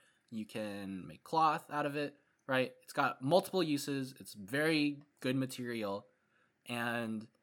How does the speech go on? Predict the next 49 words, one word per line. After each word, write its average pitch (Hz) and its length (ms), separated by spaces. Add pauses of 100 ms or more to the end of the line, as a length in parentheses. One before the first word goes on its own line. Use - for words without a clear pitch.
(140)
one 135 140
of 135 60
the 135 60
conspiracy 180 460
theories 117 420
was 110 220
it 127 100
got 135 220
banned 170 260
around 123 260
nineteen 127 340
twenty, 147 540
like, 113 300
around 139 200
the 131 60
nineteen, 127 300
I'm 131 100
not 120 140
gonna 107 100
say 101 120
nineteen 95 240
twenty 85 240
'cause 104 100
I 107 60
don't 98 100
actually 92 240
know, 95 180
but 101 220 (280)
it - 40
was 123 120
around 147 180
the 175 40
nineteen 147 300
hundreds, 110 380
right? 107 260 (380)
And 113 280
these 110 140
paper 165 260
companies, 110 720 (520)
um, 107 360
because 117 300
they 131 120
had 131 300
so 143 180
much 131 180
money, 139 540 (140)
therefore 143 440
they 120 160
have 123 220